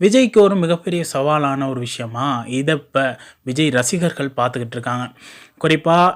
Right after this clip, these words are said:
ஜனநாயகன் படம் இப்பொழுது வெளியாக இருக்கிறது. அதுலேயும் குறிப்பா உதயநிதி ஸ்டாலின் ப்ரெஸ்ஸுக்கு முன்னாடி ஓப்பனா இந்த சவால் விட்டது எல்லார் மத்தியிலையும் ஒரு பரபரப்பை ஏற்படுத்தியிருக்கு அப்படின்னு சொல்லலாம்.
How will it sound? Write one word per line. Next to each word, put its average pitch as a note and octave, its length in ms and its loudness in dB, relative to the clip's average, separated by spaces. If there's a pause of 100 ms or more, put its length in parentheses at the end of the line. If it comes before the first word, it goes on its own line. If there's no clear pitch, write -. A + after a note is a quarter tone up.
ஜனநாயகன் D3+ 840 0
படம் D3+ 440 0
இப்பொழுது C#3+ 840 -2
வெளியாக C3+ 380 -4
இருக்கிறது. B2+ 640 -4 (520)
அதுலேயும் F#3 560 2
குறிப்பா F#3+ 580 2 (400)
உதயநிதி F3+ 480 0
ஸ்டாலின் D#3+ 720 0 (140)
ப்ரெஸ்ஸுக்கு G#3 420 2
முன்னாடி D3+ 440 0 (100)
ஓப்பனா G3 540 2
இந்த E3+ 180 -2
சவால் D3+ 400 0
விட்டது C#3 640 -4 (300)
எல்லார் A3+ 500 4
மத்தியிலையும் D3+ 580 -2
ஒரு C#3+ 280 -2
பரபரப்பை D3 600 0
ஏற்படுத்தியிருக்கு B2 580 -4
அப்படின்னு B2+ 320 -2
சொல்லலாம். A#2+ 520 -6